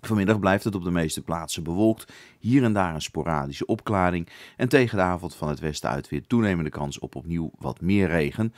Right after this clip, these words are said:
En die valt ook in de avond. Temperaturen in de avond blijven op zo'n zeven tot misschien wel negen graden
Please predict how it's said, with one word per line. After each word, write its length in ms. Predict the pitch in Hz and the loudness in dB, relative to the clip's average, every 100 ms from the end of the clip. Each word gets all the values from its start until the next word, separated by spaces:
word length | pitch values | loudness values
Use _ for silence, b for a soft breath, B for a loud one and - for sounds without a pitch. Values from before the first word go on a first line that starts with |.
| B B B | B B B
En 100 | 123 | 0
die 100 | 123 | 4
valt 220 | 117 98 | 6 6
ook 160 | 101 95 | 4 2
in 100 | 78 | 0
de 60 | |
avond. 540 | - 87 87 85 71 - B B B - | 2 4 2 0 -6 -12 B B B 0
Temperaturen 500 | 117 117 110 143 120 | 2 2 2 4 4
in 80 | |
de 60 | 107 | 4
avond 400 | 107 110 98 90 | 2 2 0 -2
blijven 520 | 87 90 82 87 80 - | 2 2 2 0 -2 -4
op 220 | 71 - | -12 -6
zo'n 280 | 71 62 - | -6 -6 -10
zeven 540 | 64 69 80 80 73 | -12 -2 0 0 -2
tot 220 | - 73 - | -8 -10 -10
misschien 260 | - 76 | -12 -8
wel 140 | 69 69 | -6 -2
negen 380 | 85 107 95 | 2 2 0
graden 460 | 82 90 82 80 | -4 0 2 0